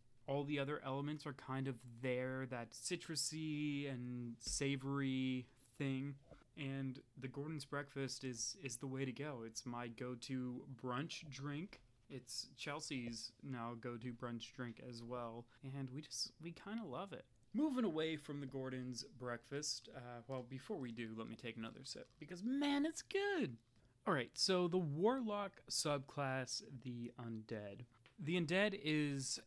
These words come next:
an entity that resides in the dark corners of the multiverse. So this gives a lot of really great role-playing potential. Similar to the College of Spirits, I think a lot of these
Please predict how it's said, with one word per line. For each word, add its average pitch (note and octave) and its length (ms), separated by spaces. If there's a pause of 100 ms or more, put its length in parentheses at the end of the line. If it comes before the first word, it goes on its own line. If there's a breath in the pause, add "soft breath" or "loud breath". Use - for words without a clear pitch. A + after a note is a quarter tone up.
an A#2 380
entity D#3+ 540
that C3 180
resides C#3+ 560
in C#3+ 100
the C#3+ 60
dark C#3 340
corners B2+ 580
of B2 300
the A#2+ 80
multiverse. A2 800 (140)
So - 160
this A#3 240
gives A3 440
a F3 60
lot D3+ 300
of D3 260 (160)
really E3+ 300
great A#2+ 720
role-playing C3 920
potential. C#3 680 (160 soft breath)
Similar B3 480
to E3 360
the C3+ 120
College B2+ 400
of A2+ 120
Spirits, - 800 (220 soft breath)
I C#3 40
think F3+ 260
a F#3 60
lot D3 280
of D3 300
these C3+ 400